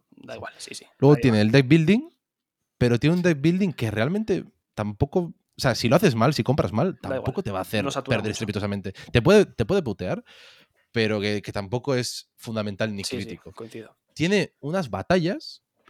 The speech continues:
Speaker 2: que realmente son bastante s-, sencillas de resolver. Es como que tiene, tiene un poco de todo
Speaker 3: Sí.
Speaker 2: y todo como muy bien engranado y es
Speaker 1: Coexiste
Speaker 2: sencillo de
Speaker 1: todo muy
Speaker 2: explicar,
Speaker 1: bien,
Speaker 2: se juega
Speaker 1: sí,
Speaker 2: bien.
Speaker 1: que eso es complicado,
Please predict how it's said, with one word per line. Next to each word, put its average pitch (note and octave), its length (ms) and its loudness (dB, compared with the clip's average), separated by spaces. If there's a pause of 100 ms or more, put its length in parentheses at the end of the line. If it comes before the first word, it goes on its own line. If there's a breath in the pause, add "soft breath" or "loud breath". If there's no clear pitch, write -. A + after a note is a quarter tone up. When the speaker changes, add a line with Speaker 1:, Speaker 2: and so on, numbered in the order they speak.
Speaker 2:
que A#2+ 120 -2
realmente D3 340 0
son C#3+ 400 0
bastante A#2+ 300 -4
s-, - 260 -12
sencillas A2+ 460 -8
de G2+ 80 -4
resolver. F#2 560 -8
Es - 100 -14
como D#3 160 -10
que G2+ 80 -8
tiene, C#3+ 160 -8
tiene F3 160 -6
un G#3+ 80 -6
poco E3 200 -8
de C3 60 -4
todo F3 220 -8
Speaker 3:
Sí. - 460 -18
Speaker 2:
y A#2+ 100 -6
todo C#3+ 180 0
como B2+ 200 2
muy C3 240 0
bien D#3 100 0
engranado D3+ 420 0
y G#2+ 140 -2
es - 260 -6
Speaker 1:
Coexiste A#2 260 -2
Speaker 2:
sencillo C3+ 120 2
de - 60 4
Speaker 1:
todo C3+ 80 0
muy C3+ 80 0
Speaker 2:
explicar, B2+ 160 2
Speaker 1:
bien, A2+ 80 -2
Speaker 2:
se G2+ 100 -2
juega A#2+ 120 -2
Speaker 1:
sí, A2 40 -4
Speaker 2:
bien. G#2+ 100 -6
Speaker 1:
que - 60 -10
eso B2+ 80 -12
es B2+ 80 -12
complicado, A#2 500 -10